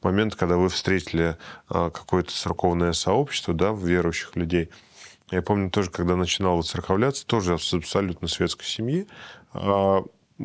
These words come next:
помню одно, один из таких элементов, а, что интерес мой, связанный с церковью, начался с того момента, когда я прочитал статью о том, что в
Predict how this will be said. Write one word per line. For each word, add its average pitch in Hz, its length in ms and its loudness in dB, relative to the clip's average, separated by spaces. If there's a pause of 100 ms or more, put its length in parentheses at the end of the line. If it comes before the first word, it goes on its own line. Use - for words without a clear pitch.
(160)
помню 110 520 0 (100)
одно, 104 420 2
один 104 340 0
из 95 260 -2
таких - 400 -6
элементов, 120 540 0 (380)
а, - 160 -2
что 107 640 2 (760)
интерес 113 540 2
мой, 92 280 2 (200)
связанный 87 500 0
с - 60 -4
церковью, 147 640 0 (380)
начался 101 460 0
с - 80 -6
того 101 180 2
момента, 123 420 0
когда 98 180 2
я 110 60 2
прочитал 107 400 -2
статью 95 680 0 (500)
о 101 320 4
том, 147 420 0
что 107 540 2
в 98 420 0